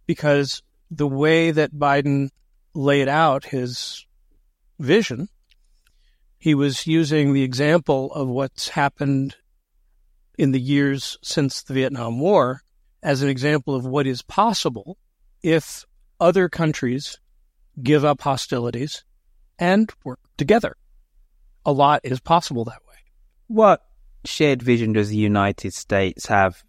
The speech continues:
Speaker 2: in terms of philosophy, politically or economically with Vietnam? This is purely a strategic stone in the surrounding of China, isn't it?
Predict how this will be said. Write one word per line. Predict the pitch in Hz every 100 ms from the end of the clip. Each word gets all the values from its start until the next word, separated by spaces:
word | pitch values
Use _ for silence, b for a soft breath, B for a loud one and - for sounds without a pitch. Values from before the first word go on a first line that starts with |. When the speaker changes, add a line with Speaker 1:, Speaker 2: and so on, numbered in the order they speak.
| -
Speaker 2:
in | 117 107
terms | - 107
of | 98
philosophy, | - 98 98 - 95 107 101 98 98 -
politically | 104 101 107 - 107 - 104 101 98 101
or | - 104
economically | 107 - 104 98 98 - 98
with | 95 95
Vietnam? | 92 101 107 113 98 b b b
This | 165 165
is | 147
purely | - 185 165 120
a | 110
strategic | - 113 143 127 113 110 - - _ _ _
stone | - - - 151 127 110 107 101 _ _ _ _ _ _ _ _
in | 131 120 120 120
the | 117 120 113
surrounding | - 117 117 117 117 110 107 104 _ -
of | 104
China, | - - 104 101 95
isn't | 101 98
it? | 95